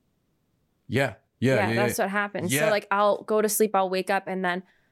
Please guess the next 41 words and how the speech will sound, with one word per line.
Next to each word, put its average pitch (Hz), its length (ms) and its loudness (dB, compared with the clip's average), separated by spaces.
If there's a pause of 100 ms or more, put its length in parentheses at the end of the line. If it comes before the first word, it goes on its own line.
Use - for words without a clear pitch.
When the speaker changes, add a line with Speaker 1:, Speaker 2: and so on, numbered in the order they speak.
(280)
Speaker 2:
I'll 202 80 2
go 208 120 0
back 190 180 -4
to 196 60 -10
sleep, 208 260 -4
and 196 100 4
then 190 120 4
the 180 140 0
ending 185 320 2
will 180 120 -6
change. - 920 -2 (1120)
Speaker 1:
That's, 120 480 -4
okay, 113 400 -2
so 117 300 0
Speaker 2:
It's 104 120 -4
like 165 140 0
a 107 40 -4
Speaker 1:
I've, 101 60 -8
Speaker 2:
continuation 202 720 -2
of - 60 0
Speaker 1:
I've 202 60 -6
Speaker 2:
the 190 80 -4
Speaker 1:
recently 170 420 0
Speaker 2:
dream, - 80 -6
Speaker 1:
found 95 640 0
Speaker 2:
but 190 100 0
it's - 80 0
like 98 100 4
a 92 100 0
Speaker 1:
that - 80 -2
Speaker 2:
reset. - 420 -6 (240)
Speaker 1:
I, 104 80 -2
I 113 120 -2
wrote 117 200 0
a 113 60 0
comedy 117 380 0
sketch - 380 -2
idea 90 400 0
in 82 60 0
my 85 120 0
head, 87 440 -2